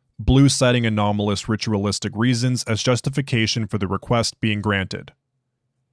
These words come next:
After mandatory three-month leave, request for final mission granted. S C P thirty-five ninety-one. Head test. Pre-mission report.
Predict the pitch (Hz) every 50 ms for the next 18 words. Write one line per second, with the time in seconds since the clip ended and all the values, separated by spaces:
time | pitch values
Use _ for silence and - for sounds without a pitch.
0 | _ _ _ - 127 120 - 135 123 120 120 120 120 123 113 - 131 123 117 104
1 | - 117 117 110 104 101 98 92 87 110 113 120 123 123 123 123 - - _ _
2 | _ _ _ _ _ _ _ - 120 - - 139 139 135 - - 135 117 - 120
3 | 110 104 104 101 104 107 104 - 123 113 104 104 104 98 92 95 - - - -
4 | - _ _ _ _ _ _ _ _ _ _ _ _ _ _ _ _ _ _ _
5 | _ _ _ _ _ _ _ _ _ _ _ _ 135 135 131 - - 165 156 139
6 | 139 - 147 135 127 113 - 113 113 113 107 - - 113 107 104 101 107 104 98
7 | 92 95 92 92 98 92 95 92 139 - - _ _ _ _ _ _ _ _ _
8 | _ _ - - 131 123 107 - - - - - - - - - - - _ _
9 | _ _ _ _ _ _ _ _ _ _ _ _ _ _ _ _ - - 151 147
10 | 143 135 127 120 - - 123 110 104 101 104 - 107 95 92 -